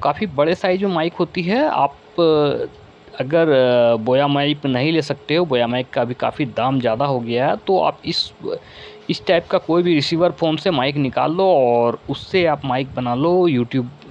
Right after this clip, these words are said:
वीडियो बनाने के लिए। और ये है स्पीकर दोस्तों इसका, यानी ये सुनने के लिए हम लोग यूज़ करते थे, यहाँ से हम सुनते थे और माइक में हम बोलते थे तो अगले को सुनाई पड़ता था।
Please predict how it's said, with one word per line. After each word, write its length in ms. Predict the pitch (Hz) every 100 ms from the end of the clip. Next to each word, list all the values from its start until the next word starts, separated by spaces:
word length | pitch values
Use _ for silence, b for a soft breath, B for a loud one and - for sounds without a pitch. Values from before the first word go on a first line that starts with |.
| -
वीडियो 240 | 123 123 127
बनाने 320 | 123 120 120
के 140 | 143
लिए। 240 | 139 180 214 - -
और 160 | 120 117
ये 140 | 143
है 120 | 185 180
स्पीकर 360 | - 156 180
दोस्तों 460 | 175 170 - 247 240
इसका, 380 | 151 - 226 277 B B B B B B - 127
यानी 320 | 131 156 156
ये 60 |
सुनने 320 | 147 160 156 170
के 100 | 175
लिए 140 | 170
हम 120 | 170
लोग 120 | 170
यूज़ 240 | 151 165 165
करते 280 | 156 147 156
थे, 400 | 214 311 - - - - - - - - - - -
यहाँ 220 | 113 135
से 120 | 135
हम 100 | 135
सुनते 340 | 120 131 117 156
थे 180 | 208
और 100 | 214
माइक 220 | 147 117 113
में 120 | 139
हम 120 | 131 117
बोलते 340 | 117 107 147
थे 120 | 175
तो 120 | 214
अगले 260 | 208 120 123
को 100 | 135
सुनाई 280 | 123 113 107
पड़ता 320 | - 113 131
था। 200 | 127 233